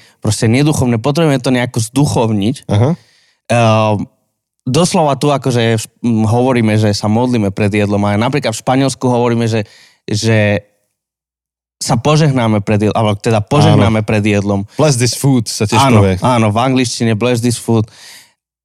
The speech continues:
Speaker 1: A to odzrkadluje alebo ukazuje na ten náš dualizmus, kým akože Židia hovoria a, a modlia sa: "Požehnaný Boh, ktorý nám dal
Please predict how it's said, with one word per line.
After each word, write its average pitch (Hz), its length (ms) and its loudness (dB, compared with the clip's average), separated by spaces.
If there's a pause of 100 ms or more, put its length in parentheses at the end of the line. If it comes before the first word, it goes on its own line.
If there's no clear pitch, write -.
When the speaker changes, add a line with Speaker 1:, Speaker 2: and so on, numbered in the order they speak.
(340)
Speaker 1:
A - 160 -4 (680)
to 180 300 2 (260)
odzrkadluje 139 880 2
alebo 107 800 0 (320)
ukazuje 143 560 2
na 113 180 2
ten 127 300 0
náš 135 220 0
dualizmus, 117 800 0 (380)
kým 165 400 2
akože 117 340 -2
Židia 127 640 2 (400)
hovoria 139 720 0
a, 110 180 -6
a 127 140 -2
modlia 135 300 0
sa: 143 160 -2
"Požehnaný 151 680 2
Boh, 120 280 0
ktorý 120 320 -2
nám 117 260 2
dal 113 420 0